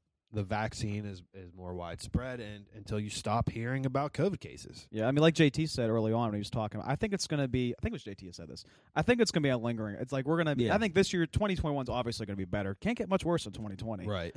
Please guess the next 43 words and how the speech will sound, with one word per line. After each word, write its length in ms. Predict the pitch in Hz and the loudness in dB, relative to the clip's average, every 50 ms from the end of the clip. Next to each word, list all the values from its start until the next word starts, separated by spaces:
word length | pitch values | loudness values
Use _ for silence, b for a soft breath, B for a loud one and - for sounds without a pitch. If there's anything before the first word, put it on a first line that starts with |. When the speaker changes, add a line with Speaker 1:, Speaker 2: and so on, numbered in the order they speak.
| - - - | -12 -8 -2
Speaker 2:
So 100 | - 143 | 2 2
I 40 | |
think 100 | 156 190 | 4 4
it's 80 | 196 160 | 2 2
gonna 140 | 165 139 123 | 2 0 0
be 60 | 107 | 2
better, 280 | 92 - 127 117 113 104 | 4 4 4 4 4 4
but 100 | 113 120 | 4 4
I, 80 | 135 | 4
I 120 | 131 131 139 | 4 4 2
agree. 300 | 135 127 139 139 139 123 | 4 6 4 6 6 4
It's 140 | 131 - - | 0 0 0
gonna 160 | - 165 156 | 0 0 2
be 80 | 139 131 | 2 2
a 60 | 120 | 2
slow 680 | - - - 123 117 120 120 117 113 113 107 104 95 - - _ _ - | 2 0 -2 0 2 4 4 6 6 4 2 0 -2 -6 -14 _ _ -2
Speaker 3:
Yeah. 120 | 98 92 87 | 0 2 2
Speaker 2:
transition, 400 | 113 110 113 110 107 - 107 101 | 0 0 0 -2 -2 -2 -4 -6
I 140 | 92 92 | -6 -6
bet. 220 | 85 90 92 90 95 | -6 -8 -6 -4 -2
Speaker 3:
No 120 | 92 90 82 | -2 -2 -2
doubt. 260 | 85 78 71 69 - _ _ b b b b b b b b | -2 -4 -6 -8 -12 _ _ b b b b b b b b
And 220 | - 165 165 135 | 4 4 4 2
the, 340 | - - - - - - - - - _ _ _ _ _ _ _ _ _ - | -4 -12 -16 -16 -16 -16 -16 -18 -20 _ _ _ _ _ _ _ _ _ -2
I 100 | 135 147 | 0 4
may 120 | 160 165 156 | 6 8 8
have 120 | 143 127 | 8 8
mentioned 320 | 123 113 110 107 - 110 101 | 6 2 0 0 0 -2 -2
this 140 | 92 - | 0 -2
on 140 | 110 101 101 | -2 0 0
here 120 | 104 98 95 | -2 -2 -4
before, 380 | 95 - - - 107 104 104 95 | -6 -2 2 4 6 6 6 6
but 240 | 92 95 92 - - - _ _ _ | 4 2 2 0 -4 -10 _ _ _
the 80 | 117 110 | -16 -16
thing 280 | - - 175 202 208 180 | -8 -4 -2 0 2 2
that 180 | 160 135 117 - _ - | 2 2 2 0 _ -2
worries 380 | 123 123 120 117 120 107 107 95 - _ _ _ _ _ _ _ | 0 2 2 2 2 0 -4 -8 -12 _ _ _ _ _ _ _
me 280 | 113 113 120 117 113 110 | 0 2 4 4 4 6
the 140 | 104 101 101 | 6 6 8
most 340 | 101 101 98 95 - - | 8 6 6 4 2 0
about 220 | - 95 95 87 - | 0 0 0 0 0
the 60 | 95 | 0
masks, 380 | 92 92 92 92 85 - - | 2 2 2 2 0 -2 -8